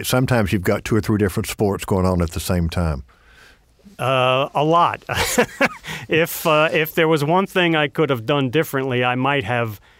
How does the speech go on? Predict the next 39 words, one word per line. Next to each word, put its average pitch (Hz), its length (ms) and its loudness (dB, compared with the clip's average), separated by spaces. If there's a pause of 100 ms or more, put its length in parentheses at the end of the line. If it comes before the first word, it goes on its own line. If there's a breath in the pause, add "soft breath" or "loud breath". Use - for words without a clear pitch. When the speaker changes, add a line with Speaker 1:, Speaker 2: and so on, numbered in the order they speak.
(140 soft breath)
Speaker 2:
started 147 580 0
off 143 360 2
not 139 440 -2
getting 127 440 0
to 120 220 -2
as 104 120 -4
many 123 280 0
games. 123 440 0
But 156 180 0
I 185 80 2
felt 202 320 0
like, 165 340 0
uh, 143 340 -2 (280)
when 135 200 -4
I 123 120 0
joined, 131 600 0 (420 soft breath)
it 196 60 0
was 180 120 4
important 170 420 0
to - 60 -14
get 170 180 0
to 160 80 0
the 127 100 -4
campuses. 143 560 -2
And 143 100 0
I, 143 300 -2
I - 20 2
know 165 280 4
that 139 240 0
the 120 100 -4
presidents, 135 560 -2
chancellors, 131 600 -2
and 120 100 -2
athletic 120 420 -2
directors 120 540 -4 (560 soft breath)
always 147 600 2
appreciated 123 840 -2
seeing 165 480 2
me, 104 340 -2